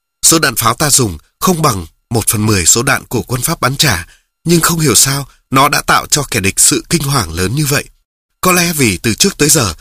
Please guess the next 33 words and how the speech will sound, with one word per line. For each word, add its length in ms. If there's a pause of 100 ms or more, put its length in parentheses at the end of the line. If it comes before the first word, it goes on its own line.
(260)
chúng 140
chỉ 140
quen 280
đi 220
gieo 240
rắc 220
bom 180
đạn, 200 (260)
gieo 200
rắc 200
sự 200
tàn 160
phá, 340 (280)
chứ 120
chưa 180
bao 160
giờ 260 (240)
phải 200
chịu 200
đựng 200
sự 240
tàn 140
phá 300
của 200
bom 220
đạn. 220 (520)
Trong 160
cuộc 200
chiến 160
tranh 220
thuộc 180
địa 100
này, 300